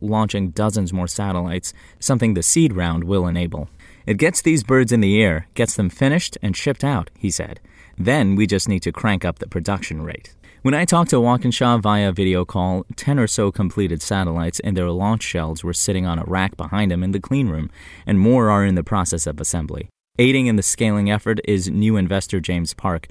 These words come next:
founder and C E O of Fitbit, definitely someone who knows a little bit about bringing hardware to market. Interestingly, the next batch to go to orbit, perhaps as soon as in a month or two, depending on the machinations of the launch provider,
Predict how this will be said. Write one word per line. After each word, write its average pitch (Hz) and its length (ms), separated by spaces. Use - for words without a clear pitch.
founder 101 380
and 92 120
C 95 380
E - 60
O 85 160
of - 180
Fitbit, - 460
definitely 151 480
someone 110 320
who 95 100
knows 95 300
a 90 60
little 123 280
bit 85 160
about 85 300
bringing 92 340
hardware 87 380
to 80 80
market. 87 480
Interestingly, 110 720
the 104 140
next 113 340
batch 104 400
to 98 140
go 110 180
to 127 80
orbit, 87 400
perhaps 123 400
as 90 120
soon 107 180
as 92 160
in 90 80
a 80 80
month 95 300
or 80 100
two, 85 320
depending 90 340
on 85 140
the 78 60
machinations 87 720
of 80 120
the 78 100
launch 98 340
provider, 76 460